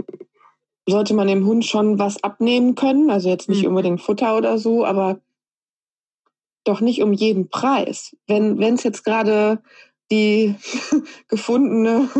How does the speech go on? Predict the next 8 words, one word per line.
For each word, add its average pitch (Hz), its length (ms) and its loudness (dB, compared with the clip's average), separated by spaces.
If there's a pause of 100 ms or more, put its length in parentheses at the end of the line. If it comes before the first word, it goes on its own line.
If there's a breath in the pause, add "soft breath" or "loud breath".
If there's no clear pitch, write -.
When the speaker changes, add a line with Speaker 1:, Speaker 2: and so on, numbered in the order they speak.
Speaker 1:
vergammelte, 226 960 0 (1300 loud breath)
was 220 220 -2
weiß 220 220 0
ich, - 340 -2 (260)
Pommes 302 460 2
ist, - 480 -2 (220)
ähm, 220 640 0 (580)
die 220 440 0